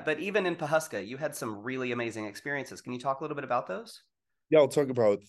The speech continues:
Speaker 2: three events, but also this is the time where I have to thank some people
Speaker 1: Absolutely.
Speaker 2: for help and support. You know, one of those people is you. Like,
Speaker 1: Oh,
Speaker 2: you've
Speaker 1: thanks.
Speaker 2: just given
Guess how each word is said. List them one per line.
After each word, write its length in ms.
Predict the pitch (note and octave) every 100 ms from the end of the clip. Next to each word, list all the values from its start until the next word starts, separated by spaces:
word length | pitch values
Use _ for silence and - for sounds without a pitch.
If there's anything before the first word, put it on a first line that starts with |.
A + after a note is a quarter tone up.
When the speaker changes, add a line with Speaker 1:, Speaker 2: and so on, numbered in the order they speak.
| -
Speaker 2:
three 240 | A2 A2+
events, 420 | F#2+ F#2+ F#2 E2+
but 160 | - F2+
also 440 | E2 A2 - - F#2
this 220 | F#2 -
is 140 | G2
the 120 | F2+ F2+
time 260 | G#2 F#2
where 160 | F2 F2
I 60 |
have 140 | F2 F2
to 180 | E2 D2+ -
thank 200 | G2+ F#2+
some 220 | - E2+ D2+
people 600 | E2 - D#2+ D#2 D2+ _ _ _ _ -
Speaker 1:
Absolutely. 300 | - F2+ E2+
Speaker 2:
for 120 | E2 D2+ - _ -
help 100 | -
and 120 | G2+ E2+
support. 540 | - - G#2+ F#2+ E2
You 80 | F#2+
know, 80 | F2+
one 200 | F2+ G#2
of 80 | F#2
those 240 | F#2+ -
people 380 | - F#2+ - E2
is 120 | D2
you. 300 | E2 A2 F2+
Like, 300 | D#2 D#2 D#2 - _ _ -
Speaker 1:
Oh, 100 | B3
Speaker 2:
you've 80 | -
Speaker 1:
thanks. 240 | A3 - -
Speaker 2:
just 120 | - -
given 160 | -